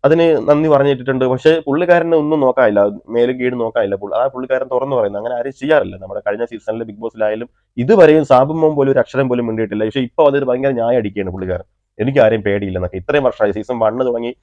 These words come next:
സീസൺ സിക്സ് വരെയായി, വണ്ണിലെ വിജയ് ആയിരുന്നു സാബു. ഏ, അപ്പൊ അത്രയും നാള് പുള്ളിക്കാരൻ മിണ്ടായിരുന്നിട്ട് ഒരാള് ത-, ഒരാള് തല പൊക്കുമ്പോ പുറകെ വന്നിട്ട് "ഞാനും അതിലുണ്ടായിരുന്നു, ഞാൻ അങ്ങനെ പറയും, ഞാൻ ഇങ്ങനെ പറയും, ഞാൻ, എനിക്ക് ആരെയും പേടിയില്ലെന്നൊക്കെ" പറയണത് ഒരു വീരത്വമാണ്.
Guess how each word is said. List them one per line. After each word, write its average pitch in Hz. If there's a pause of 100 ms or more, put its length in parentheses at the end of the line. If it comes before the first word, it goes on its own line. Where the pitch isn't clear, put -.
(140)
സീസൺ 120
സിക്സ് -
വരെയായി, 95
വണ്ണിലെ 107
വിജയ് 107
ആയിരുന്നു 101
സാബു. 82 (380)
ഏ, 117
അപ്പൊ 113
അത്രയും 160
നാള് 139
പുള്ളിക്കാരൻ 135
മിണ്ടായിരുന്നിട്ട് 123
ഒരാള് 143 (340)
ത-, 131
ഒരാള് 147
തല 165
പൊക്കുമ്പോ 156 (240)
പുറകെ 151
വന്നിട്ട് 156
"ഞാനും 147
അതിലുണ്ടായിരുന്നു, 147
ഞാൻ 143
അങ്ങനെ 147
പറയും, 139
ഞാൻ 135
ഇങ്ങനെ 143
പറയും, 131
ഞാൻ, 131
എനിക്ക് 127
ആരെയും 127
പേടിയില്ലെന്നൊക്കെ" 120
പറയണത് 107
ഒരു 107
വീരത്വമാണ്. 104